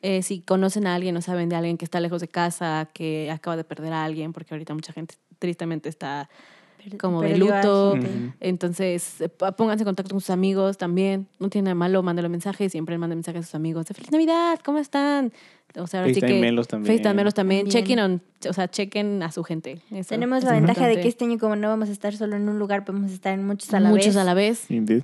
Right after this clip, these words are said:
Speaker 2: Entonces pueden estar con
Speaker 1: Ujú.
Speaker 2: todo el mundo, con quien quieran estar.
Speaker 1: Sí, a sus amigos que están solos y que quizá no van a ir a poder ir a
Speaker 2: Mm.
Speaker 1: su casa a pasar Navidad por lo mismo.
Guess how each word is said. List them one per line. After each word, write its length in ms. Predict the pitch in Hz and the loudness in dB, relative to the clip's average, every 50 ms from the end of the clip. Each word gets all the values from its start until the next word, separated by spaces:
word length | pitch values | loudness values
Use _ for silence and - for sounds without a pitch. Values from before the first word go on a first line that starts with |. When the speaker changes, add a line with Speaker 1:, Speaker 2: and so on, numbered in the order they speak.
| - _ | -2 _
Speaker 2:
Entonces 280 | _ _ - 202 202 202 | _ _ -4 -4 -4 -2
pueden 300 | - 214 220 214 214 208 | 0 2 2 2 2 2
estar 260 | 202 - 214 202 202 | 0 0 0 0 0
con 140 | 202 196 190 | 2 2 2
Speaker 1:
Ujú. 80 | 196 226 | 2 4
Speaker 2:
todo 140 | 240 254 | 4 6
el 100 | 254 254 | 6 6
mundo, 360 | 247 247 247 247 240 247 247 247 | 6 4 4 4 4 2 0 -2
con 180 | - 208 196 190 | -4 -6 -6 -6
quien 160 | 196 - 190 | -6 -6 -8
quieran 240 | 185 - 202 202 196 | -8 -6 -6 -4 -4
estar. 300 | 196 - - 190 185 196 - - - _ _ | -6 -6 -8 -12 -12 -12 -12 -18 -20 _ _
Speaker 1:
Sí, 320 | - - - 196 185 180 180 | -20 -10 -6 -4 -4 -2 -2
a 80 | 180 | -4
sus 120 | 180 - 202 | -2 0 0
amigos 280 | 190 190 190 190 190 | 2 2 2 2 0
que 60 | - | -2
están 220 | - - 180 180 175 | -4 -4 -4 -2 0
solos 340 | - 202 190 190 185 180 185 | 2 2 4 4 2 2 0
y 20 | |
que 100 | 180 170 | -2 -4
quizá 200 | - - 196 190 | -4 -2 -2 0
no 80 | 185 180 | 0 0
van 100 | 175 175 | 0 0
a 60 | 175 | 0
ir 60 | 175 | -2
a 40 | 165 | -2
poder 200 | - - 226 220 | 0 2 2 4
ir 40 | 208 | 4
a 40 | 196 | 2
Speaker 2:
Mm. 20 | |
Speaker 1:
su 160 | 190 180 170 | 0 -2 -4
casa 280 | - 190 180 175 - 180 | -2 -2 -2 0 -2 -2
a 60 | 175 | -4
pasar 220 | - 170 - 175 175 | -4 -6 -6 -4 -4
Navidad 380 | 165 160 170 180 180 170 170 | -2 -2 0 0 0 0 0
por 160 | - 170 160 | -2 -2 0
lo 100 | 170 160 | 0 -2
mismo. 720 | 170 180 196 196 190 185 - 196 180 180 175 175 170 175 | -2 -2 -4 -4 -4 -4 -2 -2 0 0 0 0 -2 -2